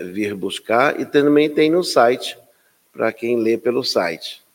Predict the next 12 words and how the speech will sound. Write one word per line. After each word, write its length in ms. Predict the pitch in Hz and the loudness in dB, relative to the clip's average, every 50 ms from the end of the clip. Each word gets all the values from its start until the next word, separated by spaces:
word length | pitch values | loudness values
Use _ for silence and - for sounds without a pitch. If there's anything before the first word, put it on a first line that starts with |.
| _ _ _ _ _ _ _ _ _ _ _ _ _ _ _ _ _ _ _ _ _ _ _ | _ _ _ _ _ _ _ _ _ _ _ _ _ _ _ _ _ _ _ _ _ _ _
E 60 | 143 | 2
na 160 | 147 165 170 | 4 4 4
página 420 | 170 - 180 160 165 170 170 170 160 | 6 6 4 6 6 8 8 8 8
dois, 640 | 139 - 147 151 165 180 180 175 - - - - - - _ _ _ _ _ - | 8 8 8 10 10 8 4 2 -2 -8 -12 -14 -16 -20 _ _ _ _ _ -2
ele 240 | 117 131 135 151 147 | -2 0 2 0 0
cita 760 | - - - - 147 151 160 160 160 - 156 160 165 165 - - - - - _ _ _ _ _ _ _ _ _ _ _ _ _ _ _ _ | -2 -6 -8 -2 2 2 2 2 4 4 4 4 4 2 -4 -10 -18 -20 -20 _ _ _ _ _ _ _ _ _ _ _ _ _ _ _ _
a 100 | 120 127 | 0 0
palestra 640 | - - 143 135 127 123 131 135 143 139 - 143 139 | 4 6 6 6 8 8 6 6 4 4 2 2 2
do 160 | 135 139 135 | 4 4 4
nosso 380 | 131 131 127 127 127 127 - 117 | 4 4 4 2 2 -2 -6 -6
irmão 580 | 113 113 110 113 117 123 127 135 127 - - 98 | -6 -4 0 0 2 2 2 2 0 -2 -6 -6
Vanzan, 680 | 107 - 151 156 147 123 - 117 131 135 131 117 - | 4 6 6 6 6 4 2 2 0 0 0 -2 -8